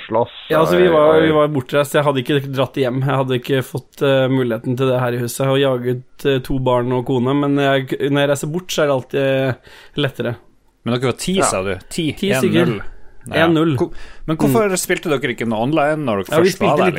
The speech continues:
Speaker 2: grann,
Speaker 3: liksom?
Speaker 2: vi spilte noe, og ble forsøkt å sette i gang noe, men jeg tror, ah, de fleste var godt inne i Red Dead, og det var det som var meningen at det skulle være, så da ble det litt
Speaker 3: Mm.
Speaker 2: sånn halvamputert. For meg, veldig hyggelig.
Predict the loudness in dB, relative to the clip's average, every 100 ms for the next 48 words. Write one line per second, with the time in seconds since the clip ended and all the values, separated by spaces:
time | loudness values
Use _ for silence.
0 | 0 2 0 0 -2 0 0 2 2 2
1 | 2 2 0 0 0 0 -2 -12 -6 -2
2 | -2 -2 -4 -4 -4 -4 -2 0 2 2
3 | 2 2 2 0 -4 -4 -2 -2 2 2
4 | 0 -4 -20 -10 -2 -2 -4 -2 0 2
5 | 2 0 2 0 0 -2 0 2 2 0
6 | -2 0 0 0 0 -4 -6 -4 0 0
7 | 0 -2 0 0 0 0 0 0 0 0
8 | 0 0 -2 -4 -6 -6 -18 -20 -20 -20
9 | -6 0 2 2 2 2 2 2 0